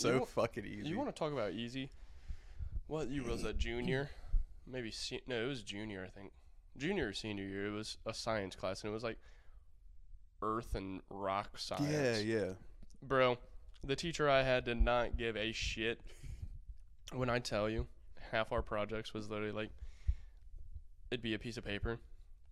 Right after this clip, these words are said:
Speaker 1: color this, and then label it.
Speaker 2: <laughs> What?
Speaker 1: Yes.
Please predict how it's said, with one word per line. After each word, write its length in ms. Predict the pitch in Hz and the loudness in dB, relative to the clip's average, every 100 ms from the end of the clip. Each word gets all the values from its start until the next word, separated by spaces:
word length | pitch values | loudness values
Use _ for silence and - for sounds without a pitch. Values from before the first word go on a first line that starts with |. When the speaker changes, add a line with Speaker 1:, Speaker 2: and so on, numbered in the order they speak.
| - | -10
Speaker 1:
color 360 | - 110 107 113 | -2 2 2 2
this, 260 | 123 123 - | 0 0 0
and 140 | 110 | 0
then 180 | 98 101 | 0 0
label 340 | 104 95 95 | -2 -2 -2
it. 100 | - - - 165 | -4 -6 -12 -12
Speaker 2:
<laughs> 80 | 220 254 - - - - - - - - 104 | -12 -14 -14 -16 -16 -18 -16 -16 -16 -8 -4
What? 420 | 131 - 220 - - - - - - - | -2 -2 -2 -2 -4 -6 -8 -8 -8 -6
Speaker 1:
Yes. 460 | - 127 104 - - | 2 4 4 2 -6